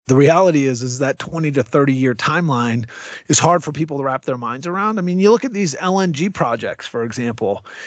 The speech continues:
in the United States. These are projects that require a twenty to thirty year contract just to be built because you need cash flows tied to those projects to justify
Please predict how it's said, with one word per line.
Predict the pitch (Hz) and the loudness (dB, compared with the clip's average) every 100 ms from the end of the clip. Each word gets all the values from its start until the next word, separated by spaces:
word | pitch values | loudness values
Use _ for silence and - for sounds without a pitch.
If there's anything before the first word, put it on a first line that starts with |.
| - | 0
in | 180 | 4
the | 175 | 4
United | 160 147 143 123 | 4 2 0 -2
States. | - 180 - - - _ _ - | 0 0 -2 -10 -20 _ _ -2
These | 165 277 | 0 4
are | 233 151 - _ | 4 2 -2 _
projects | - 190 180 151 131 - | -2 0 2 0 0 -4
that | 143 | -6
require | 127 113 160 175 262 190 127 | -6 -6 0 4 4 4 -2
a | |
twenty | 113 151 139 131 | -8 -10 -10 -8
to | 117 | -10
thirty | 110 139 123 | -6 -4 -4
year | 117 113 | -4 -4
contract | - 127 117 131 107 | -6 -6 -4 -6 -2
just | 165 - | -4 -2
to | 135 | -4
be | 143 123 | -6 0
built | 120 240 156 | 4 4 2
because | 127 117 123 117 | -6 -8 -8 -6
you | 123 | -8
need | 135 160 156 120 - - - - | -6 -4 -4 -6 -16 -20 -16 -2
cash | 143 143 | 0 0
flows | - 127 120 | 0 -2 -2
tied | - 139 131 | -4 -4 -4
to | 120 | -2
those | 123 | -4
projects | 113 165 185 175 139 - | -2 2 2 2 -2 -2
to | - 139 - _ _ | -8 -8 -10 _ _
justify | - 247 262 185 - 127 110 110 | 0 0 0 -2 -4 -6 -6 -6